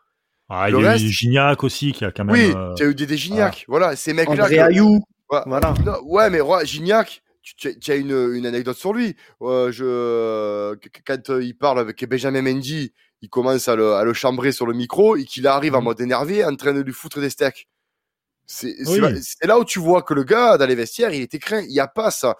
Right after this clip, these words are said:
Speaker 2: Qui c'est que, que tu crains maintenant dans le vestiaire ? C'est un Payet qui, qui est un faire-valoir. Il y a un Thauvin que même sa figure, elle fait rire. Donc, je veux dire, tu, tu, tu, il y a pas...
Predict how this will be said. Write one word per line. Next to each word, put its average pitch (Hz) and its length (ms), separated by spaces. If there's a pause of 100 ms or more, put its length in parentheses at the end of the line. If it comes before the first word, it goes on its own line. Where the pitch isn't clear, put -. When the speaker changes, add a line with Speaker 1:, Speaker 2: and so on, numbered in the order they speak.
(240)
Speaker 2:
Qui 170 140
c'est 208 200
que, 135 100
que - 100
tu 131 120
crains 143 180
maintenant 113 180
dans 110 80
le 101 80
vestiaire ? 104 400 (160)
C'est - 160
un 120 100
Payet 139 560
qui, 98 600 (180)
qui - 100
est 120 120
un 113 80
faire-valoir. 139 600 (220)
Il 120 80
y 135 40
a - 20
un 139 100
Thauvin 165 540 (260)
que 127 80
même 185 300
sa 165 180
figure, 175 460
elle 147 80
fait 143 180
rire. 120 240 (300)
Donc, 113 240
je 120 100
veux 151 140
dire, 180 280
tu, 131 300
tu, - 160
tu, - 220 (420)
il 139 60
y 160 40
a 160 80
pas... 175 200